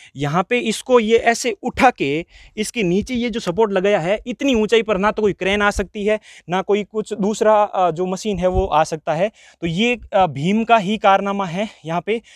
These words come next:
कुंती पुत्र भीम जो थे, उन्होंने यहीं पर बनाया और एक, अ, पाँव भी बना हुआ है उनके। ये देखिए, यहाँ पे ये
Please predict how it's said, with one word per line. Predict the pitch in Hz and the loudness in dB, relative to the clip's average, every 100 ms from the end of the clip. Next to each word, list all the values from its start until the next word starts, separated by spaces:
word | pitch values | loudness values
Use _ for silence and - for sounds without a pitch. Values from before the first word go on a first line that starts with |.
| - - | -20 -6
कुंती | 196 196 | -4 -2
पुत्र | 196 214 208 | 0 2 2
भीम | 151 151 202 | 0 0 -2
जो | 196 196 | 0 -2
थे, | 180 208 _ - | -2 -6 _ -12
उन्होंने | 175 190 190 | -8 -4 -4
यहीं | 151 175 | -4 -2
पर | 185 185 | -2 -2
बनाया | 180 190 202 - - - | 0 0 -2 -6 -20 0
और | 180 190 | 4 4
एक, | 202 202 180 196 | 4 2 2 -2
अ, | 196 175 | 0 0
पाँव | 185 196 233 | 2 0 0
भी | 226 | 0
बना | 196 202 | 0 2
हुआ | 190 190 | 2 2
है | |
उनके। | 180 190 214 220 - - | 0 -2 -2 0 4 6
ये | 170 180 | 4 -2
देखिए, | 170 202 214 _ _ _ _ _ _ _ _ - | -4 -8 -12 _ _ _ _ _ _ _ _ -12
यहाँ | 151 | -10
पे | 160 | -6
ये | 175 175 | 0 0